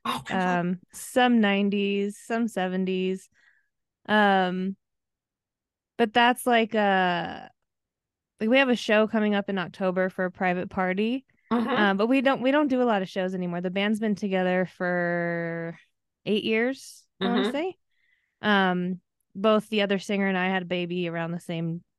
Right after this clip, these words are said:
Speaker 2: time. She was, like, five months behind me.
Speaker 1: Mm-hmm.
Speaker 2: And then af-, you know, after kids, we kind of
Speaker 1: Yeah,
Speaker 2: slowed way
Speaker 1: different.
Speaker 2: down.
Speaker 1: Yeah.
Speaker 2: Um, but now with my new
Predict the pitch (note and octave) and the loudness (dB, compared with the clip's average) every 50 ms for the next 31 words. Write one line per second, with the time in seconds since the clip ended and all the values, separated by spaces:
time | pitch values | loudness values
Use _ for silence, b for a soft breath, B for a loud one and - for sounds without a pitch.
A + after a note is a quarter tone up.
0 | _ _ _ - F#3 E3 E3 E3 F3 F3+ - - F#3 F#3 F3+ - E3+ E3 E3 - | _ _ _ -6 -4 -4 -2 -2 -4 -4 -4 -4 -4 -4 -4 -4 -6 -8 -8 -8
1 | - - E3 E3 E3+ E3+ E3 D#3 - - - F3+ F3 F3 E3 E3+ E3+ E3 E3 E3 | -10 -8 -8 -6 -6 -6 -8 -8 -10 -10 -10 -8 -6 -6 -6 -4 -4 -4 -2 -4
2 | F3 - b b b b b b b b G#3 G#3+ G#3 G#3 G#3+ G#3+ G3+ G3 G3 G3 | -4 -6 b b b b b b b b -2 0 2 4 6 6 6 6 4 4
3 | G3 G3+ F#3+ F3 F3+ - A3+ A3 G3+ F#3 F#3 F#3+ F3+ - F#3+ F3+ - - G#3 F#3+ | 4 2 0 -2 -4 -2 0 2 2 2 2 0 -2 -4 -8 -8 -6 -2 2 2
4 | F#3 F3+ F3 F3 - F3 F3 - - F#3+ F3+ F3 F3 E3+ E3 - _ _ _ _ | 2 2 0 -4 -8 -8 -8 -4 -4 -2 0 0 0 -2 -4 -6 _ _ _ _
5 | - - F3 E3+ E3+ E3+ A3 G#3+ G#3+ G#3 G3+ G3 G3 G3 F#3+ F#3+ F#3 F#3 F3 F3 | -14 -8 -4 -2 0 4 4 6 8 8 8 8 6 6 6 4 4 4 4 2
6 | E3+ D#3+ E3 E3+ E3+ F3 E3+ b b b b b E3+ D#3+ D#3+ D#3 D#3 D#3 E3 - | 0 0 0 0 -2 -2 -4 b b b b b -4 -2 -2 -2 -2 -6 -8 -12
7 | _ _ _ - - G3+ G3 F#3+ F3+ F3 E3+ E3+ F3+ E3+ _ _ _ _ _ _ | _ _ _ 0 2 4 4 4 2 0 -2 -6 -8 -12 _ _ _ _ _ _
8 | - G#3 G3+ G#3+ G#3 - - G#3 G#3 G#3 G#3 G#3+ A3 A3 A3+ A3+ A3 A3 A3 - | -14 -4 -2 -2 -2 0 -2 0 2 2 2 4 4 4 4 4 2 2 0 -2
9 | _ _ _ - G3+ G#3 G3+ G3 F#3+ - _ - G3+ G3 F#3+ F#3 F#3 F#3 F#3 G3 | _ _ _ -10 -4 -2 -2 -2 -2 -4 _ -8 -6 -6 -4 -2 -2 0 0 2
10 | G#3 G#3+ G#3+ G#3 G#3 G3+ G3+ G3+ G#3 G3+ | 2 4 4 4 4 4 4 4 2 0